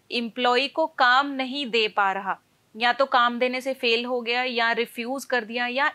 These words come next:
इनएबिलिटी का मतलब हो गया लाइक मशीनरी के ऊपर दस ही लोग काम कर सकते हैं,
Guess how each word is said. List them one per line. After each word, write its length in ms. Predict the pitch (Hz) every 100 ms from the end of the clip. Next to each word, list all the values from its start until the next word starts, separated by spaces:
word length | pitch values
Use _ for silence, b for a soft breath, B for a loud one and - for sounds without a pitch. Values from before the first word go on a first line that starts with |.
| -
इनएबिलिटी 840 | 294 302 311 - 226 262 262 302
का 100 | 302
मतलब 260 | 285 277
हो 80 | 285
गया 120 | 285
लाइक 240 | 311 302 - B B B -
मशीनरी 460 | 262 294 285 302 311
के 140 | 320
ऊपर 260 | 311 302 277
दस 260 | 269 262
ही 40 | 311
लोग 240 | 302 302
काम 240 | 285 277 277
कर 140 | 277
सकते 300 | 294 302 -
हैं, 160 | 294